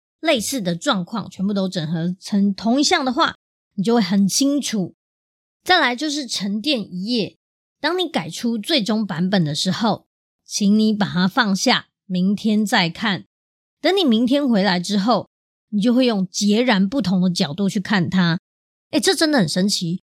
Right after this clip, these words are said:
人睡了一觉之后，想法都不一样了。好，就为你的清单打分数，利的有五项，弊的有三项，这个就是利多于弊，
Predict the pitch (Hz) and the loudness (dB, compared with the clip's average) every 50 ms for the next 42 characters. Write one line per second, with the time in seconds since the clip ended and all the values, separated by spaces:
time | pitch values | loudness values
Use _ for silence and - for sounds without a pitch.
0 | _ _ _ _ _ _ _ - - 214 220 214 226 262 262 - 381 339 269 220 | _ _ _ _ _ _ _ -10 -4 -4 -2 -2 -2 -2 -2 2 2 2 2 2
1 | 196 190 202 190 190 277 233 202 180 185 208 175 233 226 170 180 - - - 175 | 2 0 0 0 0 0 0 0 0 0 0 2 2 0 0 -2 -6 -6 -4 -4
2 | 185 233 233 - 190 - - - 196 180 185 208 196 175 160 160 165 190 185 156 | -2 -2 -2 -4 -6 -6 -6 -6 -6 -6 -4 -2 -2 0 0 0 2 0 0 0
3 | 143 131 127 92 - _ _ _ _ _ _ _ _ _ _ - - 190 233 302 | -2 -4 -8 -8 -12 _ _ _ _ _ _ _ _ _ _ -8 -2 0 0 0
4 | 339 - _ _ _ _ _ _ - 240 233 233 226 214 190 170 147 135 143 143 | 0 -2 _ _ _ _ _ _ -6 -4 -2 -2 0 0 0 0 -2 -4 -8 -10
5 | - - - 214 214 208 190 214 196 202 202 208 202 _ - 151 139 131 143 - | -8 -2 -2 0 0 0 0 0 0 2 2 0 -2 _ -6 -8 -8 -8 -10 -8
6 | - 220 220 220 233 214 - 302 277 208 - - _ _ _ _ _ _ _ _ | -6 -4 -4 -4 -4 -2 -2 -2 -2 -2 -4 -8 _ _ _ _ _ _ _ _
7 | _ - - 403 370 320 214 - - - - _ _ _ _ - 175 196 196 214 | _ -4 0 0 2 2 0 -2 -4 -6 -6 _ _ _ _ -10 -6 -6 -6 -6
8 | - - 196 156 151 - - - 247 214 156 - - _ _ _ _ _ - 349 | -6 -8 -8 -8 -4 -2 0 2 2 0 0 -4 -10 _ _ _ _ _ -2 0
9 | 330 285 185 - 156 - _ - - 151 151 - - 208 208 208 220 196 - 262 | 0 0 0 -2 -6 -8 _ -12 -10 -10 -10 -8 -4 0 2 2 2 2 2 0
10 | 214 160 _ _ _ _ _ _ _ _ _ _ _ _ _ - 214 226 196 190 | 0 0 _ _ _ _ _ _ _ _ _ _ _ _ _ -10 -8 -8 -6 -4
11 | 180 135 - _ - 202 196 175 - 196 170 160 - 262 269 359 311 247 180 - | -6 -6 -8 _ -8 -6 -6 -4 -4 -4 -4 -6 -6 -2 -2 0 0 0 0 0
12 | - 208 208 208 202 180 175 185 185 - - 294 262 190 170 | 2 2 2 4 4 4 2 0 0 -2 -6 -6 -6 -6 -8